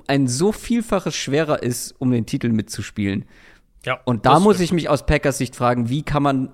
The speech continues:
Speaker 1: einem solchen Topstar nicht eine Perspektive, ein Szenario bieten,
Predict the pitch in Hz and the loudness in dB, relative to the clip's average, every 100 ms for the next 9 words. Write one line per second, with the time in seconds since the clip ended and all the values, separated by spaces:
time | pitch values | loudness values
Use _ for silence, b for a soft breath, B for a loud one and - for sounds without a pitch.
0 | _ 120 123 123 117 - - 123 123 113 | _ -2 -2 -2 -4 -8 -6 -4 -2 -4
1 | - 135 - 120 123 135 - 117 - 117 | -4 -6 -4 -2 0 -2 -4 -4 -2 -4
2 | - 110 - 139 160 165 165 B B B | -4 -8 -6 -4 -2 -2 -4 B B B
3 | - 110 - 110 120 147 151 139 110 131 | -6 -4 0 2 2 2 2 -2 -2 -4
4 | 131 123 | -2 -4